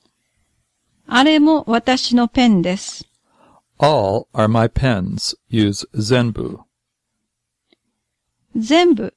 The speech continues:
Speaker 1: 私のペンです。
Speaker 2: As for me, I'm an American.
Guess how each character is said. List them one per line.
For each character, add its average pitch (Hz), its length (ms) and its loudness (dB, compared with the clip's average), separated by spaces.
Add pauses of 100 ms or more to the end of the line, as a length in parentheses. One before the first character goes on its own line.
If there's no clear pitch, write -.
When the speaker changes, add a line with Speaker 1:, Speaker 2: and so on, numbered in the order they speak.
(380)
Speaker 1:
私 240 480 0
の 240 100 2
ペ 262 200 2
ン 202 140 2
で 180 140 -4
す。 - 260 -16 (1000)
Speaker 2:
As 117 260 0
for 117 180 0
me, 143 420 2 (180)
I'm 139 240 2
an 117 80 2
American. 120 680 -2